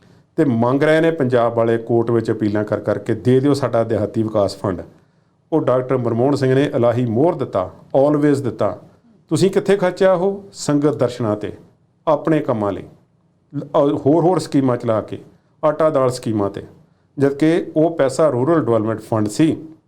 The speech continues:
ਜਿਸ ਨੂੰ ਤੁਸੀਂ ਸੜਕਾਂ 'ਤੇ ਬਣਾਉਣਾ ਸੀ, ਸੜਕਾਂ 'ਤੇ ਖਰਚਣਾ ਸੀ, ਕਿਉਂਕਿ ਮੰਡੀ ਬੋਰਡ ਦੇ through ਆਇਆ ਸੀ ਪੈਸਾ, ਉਹ ਰੂਰਲ ਸੜਕਾਂ ਉਸ ਨਾਲ ਬਣਨੀਆਂ ਸੀ।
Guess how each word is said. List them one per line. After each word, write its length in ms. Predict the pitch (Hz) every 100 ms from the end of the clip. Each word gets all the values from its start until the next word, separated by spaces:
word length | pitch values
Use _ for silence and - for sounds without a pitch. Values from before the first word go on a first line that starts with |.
| _ _ _ _ _
ਜਿਸ 220 | 123 156 160
ਨੂੰ 180 | 160
ਤੁਸੀਂ 260 | 156 123 165
ਸੜਕਾਂ 500 | - - 123 131 131
'ਤੇ 120 | 139
ਬਣਾਉਣਾ 340 | 135 110 107 110
ਸੀ, 160 | 127
ਸੜਕਾਂ 400 | 107 127 127 147
'ਤੇ 120 | 143
ਖਰਚਣਾ 380 | 139 120 - 117
ਸੀ, 200 | - 101 - - _ _ -
ਕਿਉਂਕਿ 220 | 135 139
ਮੰਡੀ 260 | 139 123 127
ਬੋਰਡ 180 | 117 113
ਦੇ 80 | 107
through 260 | 123 117
ਆਇਆ 220 | 101 98
ਸੀ 140 | 95 98
ਪੈਸਾ, 480 | 92 87 90 87 - - _ _ _ _ 131
ਉਹ 80 |
ਰੂਰਲ 260 | 120 170 190
ਸੜਕਾਂ 340 | - 123 127
ਉਸ 160 | 117 -
ਨਾਲ 140 | 113
ਬਣਨੀਆਂ 360 | 104 101 92 90
ਸੀ। 180 | -